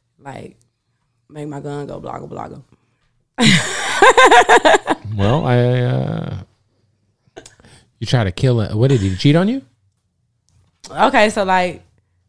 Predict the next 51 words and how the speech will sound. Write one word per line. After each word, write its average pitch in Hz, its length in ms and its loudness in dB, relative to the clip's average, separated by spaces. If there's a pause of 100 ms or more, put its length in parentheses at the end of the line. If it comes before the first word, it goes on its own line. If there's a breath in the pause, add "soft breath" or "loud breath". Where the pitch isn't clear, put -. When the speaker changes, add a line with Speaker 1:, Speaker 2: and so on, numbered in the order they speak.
(140)
Speaker 1:
the 156 100 -20
first 196 320 -6
time, 151 560 -8
no, 196 180 0
this 226 260 -2 (120)
all 208 240 4
happened 208 340 -4
at 160 80 -6
once. 170 500 -10 (300 soft breath)
So, 156 240 -8
bam, 160 540 -6 (340)
I 180 100 0
went 175 220 -4
to 170 80 -8
the 151 80 -6
club. 180 400 -8
He 175 120 -10
wasn't 147 220 -10
texting 156 200 -14
me 139 140 -12
back. 156 280 -8
And, 147 80 -12
you 147 80 -8
know, 147 120 -8
he 170 180 -8
had 135 140 -12
the 101 80 -16
location 151 340 -12
on 117 80 -16
his 120 120 -18
phone. - 160 -20 (600)
Speaker 2:
Oh, 147 140 4
so 135 120 0
you 156 140 6
had 160 120 2
his 127 100 -6
location. 107 420 -6
So - 140 -8
you 131 40 -2
knew 131 80 -2
where 294 460 4
he 185 140 0
was. 156 80 -6
Speaker 1:
Yeah. 147 60 -6
Speaker 2:
Okay. 156 100 -12 (420 soft breath)
Speaker 1:
And 202 140 -2
so 208 100 2
I 196 240 6
went 202 200 0
in 180 60 -2
there 165 280 -4